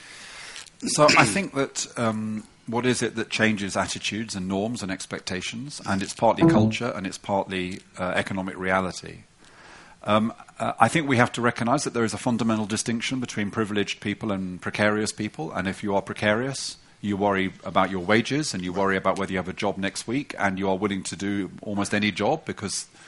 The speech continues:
of your financial, uh, position.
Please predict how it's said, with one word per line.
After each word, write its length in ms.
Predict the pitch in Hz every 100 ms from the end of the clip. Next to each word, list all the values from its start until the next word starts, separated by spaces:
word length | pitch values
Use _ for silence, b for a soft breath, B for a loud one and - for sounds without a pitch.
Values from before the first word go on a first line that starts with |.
| B B B B
of 140 | 107 104
your 220 | 101 95
financial, 760 | - 101 101 - 101 95 92 - B B B -
uh, 140 | 87
position. 720 | - 107 127 - - 92 156